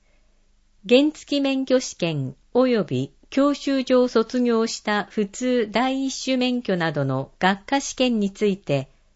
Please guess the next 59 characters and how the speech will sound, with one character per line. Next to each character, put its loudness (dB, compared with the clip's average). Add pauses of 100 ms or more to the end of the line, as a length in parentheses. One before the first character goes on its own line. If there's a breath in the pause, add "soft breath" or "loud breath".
(200)
イ 2
ン 0
タ 0
ー -2
ネ 0
ッ -4
ト 0
に 0
よ 2
る -2
オ 0
ン 0
ラ 0
イ -2
ン -2
予 0
約 0
を 4
導 4
入 2
し -6
ま -2
す。 -20 (720)
詳 4
し -16
く 0
は -2 (160)
県 2
警 2
ホ 2
ー 4
ム 0
ペ 2
ー 2
ジ 0
を 2
ご 0
確 -2
認 4
く -6
だ 0
さ -2
い。 -4 (800)
予 6
約 0
運 0
用 2
開 -2
始、 -2 (380)
十 0
一 -2
月 -2
十 2
三 -2
日 -2
月 0
曜 2
か -2
ら、 -6